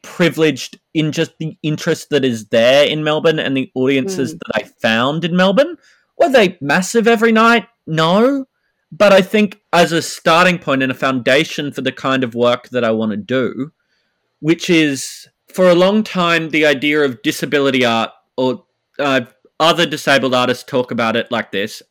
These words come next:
Speaker 1: as the disability arts ghetto, that it's
Speaker 2: Mm.
Speaker 1: separated from the mainstream art and it's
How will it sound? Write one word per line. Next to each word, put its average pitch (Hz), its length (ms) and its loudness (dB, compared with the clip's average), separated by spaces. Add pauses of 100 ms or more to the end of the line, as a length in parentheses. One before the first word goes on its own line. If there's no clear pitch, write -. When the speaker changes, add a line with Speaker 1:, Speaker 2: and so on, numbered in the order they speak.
Speaker 1:
as 123 320 -2
the 131 80 -4
disability 127 680 0
arts 107 300 -2
ghetto, - 400 -10 (480)
that 139 140 2
it's 175 340 -2
Speaker 2:
Mm. 170 140 -12
Speaker 1:
separated 143 760 0
from 131 540 -4
the 135 100 -2
mainstream 127 680 -4
art 107 300 -6 (520)
and 135 140 0
it's - 180 -8